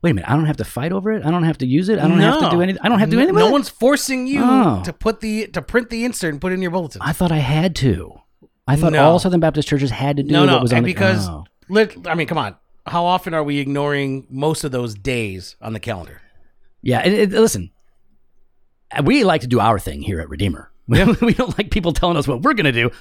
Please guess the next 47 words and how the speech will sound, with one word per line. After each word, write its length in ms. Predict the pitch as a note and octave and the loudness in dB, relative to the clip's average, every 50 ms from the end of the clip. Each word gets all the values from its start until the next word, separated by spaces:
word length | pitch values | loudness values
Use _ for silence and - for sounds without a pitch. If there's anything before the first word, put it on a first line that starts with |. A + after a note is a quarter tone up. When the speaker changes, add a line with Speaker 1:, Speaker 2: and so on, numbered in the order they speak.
| - - - | -18 -10 -2
Speaker 1:
We 160 | - D#4 D4 | 0 2 2
like 160 | B3+ G#3 F#3 | 2 2 0
to 80 | - E3+ | 0 0
determine 380 | C#3+ D3+ B2+ C3 C3+ C3 B2 | -2 0 0 0 0 0 0
what 80 | A#2 A2+ | 0 0
we're 160 | A2+ A#2 A2 | 0 0 0
gonna 120 | G#2 G2+ F#2 | -2 -4 -4
do, 180 | G2 F#2 E2+ - - - - | -6 -8 -8 -10 -14 -10 -6
Speaker 2:
Mm-hmm. 280 | E3 E3 D3+ E3 D#3 | -6 -4 -4 -2 0
Speaker 1:
uh, 60 | C#3 C3+ | 2 2
a-, 320 | B2+ B2 B2+ C3 C#3 D3 | 2 2 2 2 0 0
as 140 | - C#3+ B2 | 0 0 0
we 80 | B2 C3+ | -2 -4
follow 220 | A2+ C3+ B2+ A#2+ | -2 0 0 0
Scripture. 400 | A2+ - - G#2 - - F2+ - - | 0 0 -4 -6 -6 -8 -12 -8 -2
And, 240 | F3+ F3 F3 F#3 | 0 0 0 2
but 140 | F#3 B3 B3 | 0 -2 0
yeah, 140 | D4 F#4+ D#4 | 0 0 -2
if 80 | F#3+ - | -2 -4
there's 120 | C3 F#2+ | -10 -10
a 60 | E2+ | -10
good 180 | D#2+ - - - | -12 -14 -14 -14
resource, 540 | F2+ E2+ - - D#2+ - F#2 F#2+ - - C#3+ | -14 -14 -12 -10 -8 -6 -6 -6 -6 -4 -4
uh, 340 | C3 A#2+ G2+ F#2+ F#2 F2+ - - | -4 -4 -4 -4 -6 -8 -8 -8
I, 320 | A2 G#2 G2 - - F#2+ | -8 -8 -8 -8 -10 -12
I, 60 | F2+ - - F#2+ | -12 -10 -10 -12
I 40 | F#2 | -10
think 240 | - - F2+ E2+ D#2 | -10 -10 -12 -12 -12
that's 220 | - C#3 - - | -12 -14 -16 -16
good. 340 | - - - - - - D#3 - - - - - - D#3 - | -20 -20 -16 -12 -12 -12 -12 -12 -16 -20 -20 -18 -14 -8 -2
And 160 | - A3+ A#3 | 2 2 4
then, 160 | A#3+ B3 B3 | 6 6 6
you 80 | C#4 E4+ | 6 6
know, 120 | E4 G3 | 4 4
if 140 | G3 F#3+ - | 2 2 2
you, 140 | C4 A#3+ A3 | 0 0 2
if 160 | F#3+ G3 D#3+ | 0 -2 -2
you, 160 | G#3+ G#3+ G#3+ | -2 -2 -2
if 160 | G3 E3+ - | -2 -4 -2
you 80 | G#3+ G3 | -2 0
want, 260 | E3+ D#3 D#3 E3+ F#3 | 2 2 2 0 0
you 80 | F#3+ F#3 | -2 0
could 120 | - F3+ | 0 0
have 100 | E3 C3 | 0 2
leveraged 500 | A#2 A#2+ A#2+ A#2+ A#2 B2+ B2 A#2 - - | 2 0 0 2 2 0 0 0 0 0
it. 260 | C3+ C3+ C3+ C3 - _ _ - | 2 2 2 0 -4 _ _ -8
Speaker 2:
Hmm. 320 | D#3+ D#3+ D#3 D3+ C#3 C3 | -6 -4 -4 -4 -6 -6